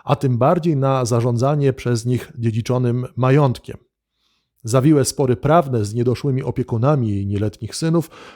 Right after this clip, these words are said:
również nadwyrężyły prywatny kapitał Katarzyny Rozdrażewskiej.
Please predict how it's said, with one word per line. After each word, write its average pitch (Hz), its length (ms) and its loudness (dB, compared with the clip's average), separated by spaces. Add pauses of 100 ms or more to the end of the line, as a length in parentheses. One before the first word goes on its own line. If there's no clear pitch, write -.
również 135 520 4
nadwyrężyły 113 640 -2
prywatny 117 500 -4
kapitał 104 400 -4
Katarzyny 98 520 -6
Rozdrażewskiej. 104 800 -4